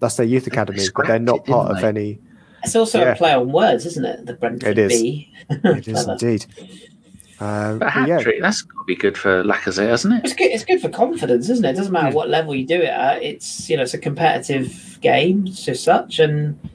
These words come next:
Speaker 3: you know, w-, whether you like or you don't like the options we've got up front,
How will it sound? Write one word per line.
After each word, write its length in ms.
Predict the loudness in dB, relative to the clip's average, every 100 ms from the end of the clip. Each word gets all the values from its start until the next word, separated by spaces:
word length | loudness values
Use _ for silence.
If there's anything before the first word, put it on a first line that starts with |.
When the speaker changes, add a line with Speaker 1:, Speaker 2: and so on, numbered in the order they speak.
| -18 -20 _
Speaker 3:
you 100 | -2
know, 160 | 2 4 4
w-, 220 | 4 0
whether 260 | 2 0 0
you 420 | -2 -4 -4 -6 -12 -6
like 340 | 0 2 2 0
or 100 | -2
you 240 | -2 -4
don't 360 | 0 0 0 2
like 220 | 0 0
the 120 | 0
options 360 | -2 -2 -10 -10
we've 80 | -2
got 160 | 0 0
up 100 | -2
front, 340 | 0 0 0